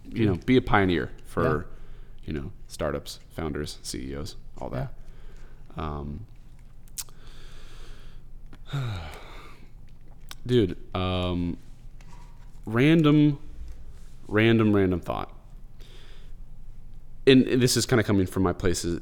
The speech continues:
Speaker 1: my experience as a designer. And I feel like a lot of people who are young in their design career can understand it. The first couple years of you doing anything internally, it feels like crap.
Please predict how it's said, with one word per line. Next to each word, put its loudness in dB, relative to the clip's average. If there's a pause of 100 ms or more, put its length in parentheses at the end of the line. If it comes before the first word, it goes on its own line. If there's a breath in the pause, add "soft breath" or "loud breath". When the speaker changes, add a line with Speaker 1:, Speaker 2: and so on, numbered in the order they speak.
(120)
Speaker 1:
my 4
experience 0
as -2
a -2
designer. -2 (100)
And 4
I 4
feel 6
like 6
a 4
lot 4
of 0
people 0
who 0 (300)
are 0 (100)
young 0
in -2
their -2
design -2
career -4
can -4
understand -4 (120)
it. -2
The -2
first 4
couple 2
years 4
of -2
you 2
doing 4
anything 2 (800)
internally, 6
it -8
feels 2
like 0
crap. -6